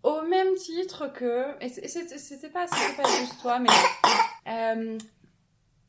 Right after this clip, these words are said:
J'ai des souvenirs marquants d'avoir entendu ma sœur décrite comme sensible, généreuse et musicale.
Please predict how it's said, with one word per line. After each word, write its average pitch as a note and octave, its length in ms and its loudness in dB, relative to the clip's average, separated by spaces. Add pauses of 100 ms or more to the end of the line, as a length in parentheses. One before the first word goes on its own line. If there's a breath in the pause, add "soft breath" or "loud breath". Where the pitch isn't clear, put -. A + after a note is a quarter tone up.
(1000)
J'ai C4 560 -4
des A#3+ 120 -8
souvenirs C4 440 -10
marquants B3 600 -6
d'avoir G3 360 -10
entendu G#3 500 -14
ma G#3+ 160 -10
sœur G#3+ 280 -12
décrite G#3 640 -16
comme G3+ 300 -10 (260 soft breath)
sensible, A#3+ 800 -12 (760)
généreuse G#3 920 -6 (460)
et G#3 60 -8
musicale. G#3+ 720 -8